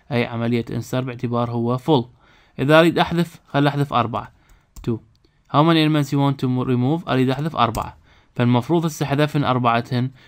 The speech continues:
فالمفروض يكون شنو؟ فارغ. فإذا أريد أطبع هسه يقول لي the queue is empty. فإذا أريد أحذف من هذا ال queue هسه حاليًا، أختار اثنين. How many elements you want to remove؟ مثلًا واحد. هنا يقول لي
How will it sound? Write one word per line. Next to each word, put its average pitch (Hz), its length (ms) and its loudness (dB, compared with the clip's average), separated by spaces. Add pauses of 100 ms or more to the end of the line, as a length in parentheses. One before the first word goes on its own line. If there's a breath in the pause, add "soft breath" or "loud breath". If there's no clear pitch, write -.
(240 soft breath)
فالمفروض 117 640 0
يكون 127 300 0
شنو؟ 117 300 -4 (460 soft breath)
فارغ. 127 500 6 (320)
فإذا 113 240 -4
أريد 113 140 -4
أطبع 123 320 -4
هسه 120 300 -6
يقول 117 220 -4
لي 123 200 -4 (340 soft breath)
the 120 40 -8
queue 117 400 -2
is 123 160 -6
empty. 135 360 -4 (720)
فإذا 117 340 2
أريد 117 280 0 (220)
أحذف 190 380 0
من 160 140 2
هذا 135 260 2
ال 117 160 -2
queue 117 280 -2
هسه 117 220 -8
حاليًا، 113 540 -6 (480 soft breath)
أختار 117 420 -4
اثنين. 139 520 0 (360 soft breath)
How 135 140 0
many 147 280 4
elements 135 200 0
you 139 60 -2
want 131 140 -2
to 131 60 -6
remove؟ 131 280 0
مثلًا 151 380 -2
واحد. 135 440 0 (400 soft breath)
هنا 120 180 0
يقول 123 180 2
لي 113 280 0